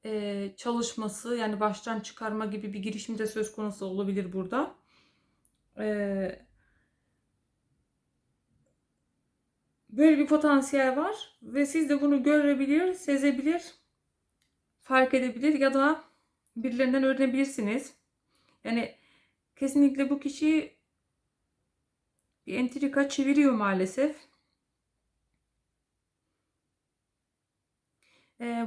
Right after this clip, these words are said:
bu olay ortaya çıktığında siz zaten bu kişiyle arkadaşlığınızı sonlandıracaksınız kesin olarak.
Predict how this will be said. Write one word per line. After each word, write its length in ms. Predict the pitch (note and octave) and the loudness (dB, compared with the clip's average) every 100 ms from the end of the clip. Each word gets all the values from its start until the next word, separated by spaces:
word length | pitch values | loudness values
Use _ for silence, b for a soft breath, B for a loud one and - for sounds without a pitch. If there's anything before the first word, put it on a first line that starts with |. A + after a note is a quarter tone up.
| G#3+ | 0
bu 140 | C#4 | 4
olay 340 | C#4 C#4+ C#4 - _ _ _ | 6 6 4 -2 _ _ _
ortaya 420 | B3 C4 C4+ C4+ C4 | -6 -4 0 -2 -2
çıktığında 460 | D4+ - C4 C4+ | -10 -6 -4 -2
siz 200 | C#4 - | -4 -4
zaten 340 | C4 C4 C4 B3 | -4 -2 0 -2
bu 120 | C#4 | -2
kişiyle 340 | B3+ - B3 | -4 -4 0
arkadaşlığınızı 1040 | B3+ C4 B3+ A#3+ - A#3+ A#3 A3+ C4+ C#4 - | 2 2 0 -2 -4 -6 -4 -2 -2 -2 -6
sonlandıracaksınız 1040 | - A#3+ A#3+ A#3+ A#3+ A#3 A#3 - G#3 F#3+ | -6 -2 0 -2 -2 -4 -6 -8 -10 -8
kesin 280 | - G#3 - | -8 -10 -4
olarak. 500 | F#3 F3+ G3 C#4 - | -2 0 0 -2 -8